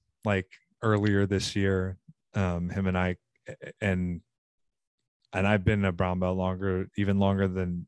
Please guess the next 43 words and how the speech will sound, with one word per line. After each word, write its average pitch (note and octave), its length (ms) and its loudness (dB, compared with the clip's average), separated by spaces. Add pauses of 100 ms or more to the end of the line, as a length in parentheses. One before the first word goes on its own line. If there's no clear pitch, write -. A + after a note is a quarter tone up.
than F2+ 180 0
him, G#2 300 2
and F#2 160 2
he's A2+ 280 2
out G2+ 200 2
there G2+ 200 0
winning G2 260 -4
all F#2+ 120 -2
these F2+ 320 -8 (160)
tournaments, G#2+ 400 2
all G2+ 100 2
these F#2 100 -2
brown G#2 180 0
belt F#2+ 140 -2
tournaments, G2 400 -2
and F#2+ 140 -8 (680)
I G2 60 -4
was G2 180 -2
thinking A2 220 2
to G2+ 60 2
myself, F#2+ 300 0
like, F#2 140 -12
"Man, A2 280 4
when, G#2+ 160 0
you G#2+ 120 -2
know, G#2 140 0
when G#2 160 0
are A2 120 0
you A#2 260 -2
gonna G2 160 -2
get G2+ 200 -2
your G2 80 -4
black G2 240 0
belt?" G2+ 120 -2
And G2 80 -4
he's G2 100 -6
like, G2 140 -8
"Man, G#2+ 160 -4
I G#2+ 100 -2
don't G#2 140 -2
know." A#2 320 2
And, F#2 160 -4 (480)
uh, G2+ 480 0